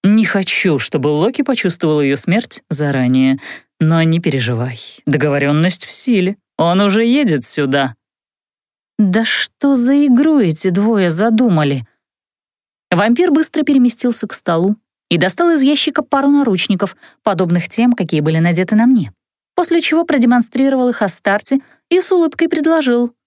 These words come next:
"Примеришь?" Жрица в ответ на такое подношение брезгливо повела плечиком и, еще раз окинув нас с певцом внимательным взглядом, уточнила. "Сдерживающие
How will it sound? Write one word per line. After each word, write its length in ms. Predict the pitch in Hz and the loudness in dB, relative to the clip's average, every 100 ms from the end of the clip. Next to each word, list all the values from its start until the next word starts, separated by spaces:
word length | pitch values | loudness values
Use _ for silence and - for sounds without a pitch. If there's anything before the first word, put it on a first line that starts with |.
| _ _ _ _ _ - | _ _ _ _ _ -6
"Примеришь?" 960 | 175 175 160 147 139 139 226 - - _ _ _ _ _ - | 0 0 2 2 2 0 -2 -4 -10 _ _ _ _ _ -2
Жрица 600 | 170 185 175 170 - 277 | 0 2 0 -2 -4 -2
в 60 | |
ответ 260 | 311 330 339 | 0 0 0
на 80 | 320 | 0
такое 280 | 311 311 311 | 0 0 0
подношение 680 | 262 226 214 247 247 254 | 2 2 2 2 4 4
брезгливо 560 | 233 240 220 226 339 339 | 4 2 2 2 2 2
повела 340 | 320 269 277 | 2 2 0
плечиком 640 | 277 220 196 208 208 202 202 _ _ - | 0 0 0 -2 0 0 -2 _ _ -2
и, 280 | 202 220 220 - | 0 0 -2 -4
еще 400 | 165 143 - 151 | -2 -2 -2 -2
раз 180 | 143 170 | -2 -4
окинув 420 | 151 160 151 - | -2 -2 -2 0
нас 360 | 147 143 - - | 0 0 -4 -12
с 100 | - | -8
певцом 640 | 143 127 - 190 214 240 - | -6 -6 -4 0 0 0 -2
внимательным 640 | 180 196 190 170 151 143 143 | 0 2 2 0 0 2 2
взглядом, 520 | 131 156 170 226 233 _ _ | 0 -2 0 0 -2 _ _
уточнила. 680 | 269 339 339 - 190 185 214 - _ _ _ _ - | 0 0 0 0 0 0 -2 -6 _ _ _ _ -2
"Сдерживающие 1400 | 175 151 143 185 175 160 170 175 180 180 - 208 196 196 | 0 0 -2 0 0 0 0 2 2 0 -2 0 0 -2